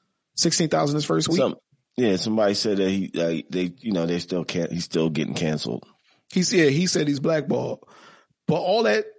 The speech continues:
Speaker 1: showed to me is that if they wanna turn certain shit off, they can. That's all it should, 'cause they can say, they can say,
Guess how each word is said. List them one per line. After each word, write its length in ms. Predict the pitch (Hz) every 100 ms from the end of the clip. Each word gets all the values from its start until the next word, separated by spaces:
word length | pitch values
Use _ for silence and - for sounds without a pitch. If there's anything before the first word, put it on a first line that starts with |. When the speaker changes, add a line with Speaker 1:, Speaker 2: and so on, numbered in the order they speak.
| _
Speaker 1:
showed 380 | - - 208 214
to 100 | 170
me 160 | 190 208
is 140 | 160
that 220 | 165 147 156
if 120 | 147
they 100 | 175
wanna 240 | 170 151
turn 520 | 135 - 180 185 170 - -
certain 280 | 180 190 151
shit 200 | - 175
off, 260 | 175 175
they 100 | -
can. 300 | 135 139 165 - _ _ _ _ _ _ _ _ _ _ _ _ _ _ _
That's 240 | - 147 -
all 240 | 180 180
it 80 | 175
should, 180 | - -
'cause 320 | - - 170
they 100 | 202
can 140 | 247
say, 320 | 185 196 180 180 - _
they 120 | 196
can 120 | -
say, 480 | 202 - 190 180 180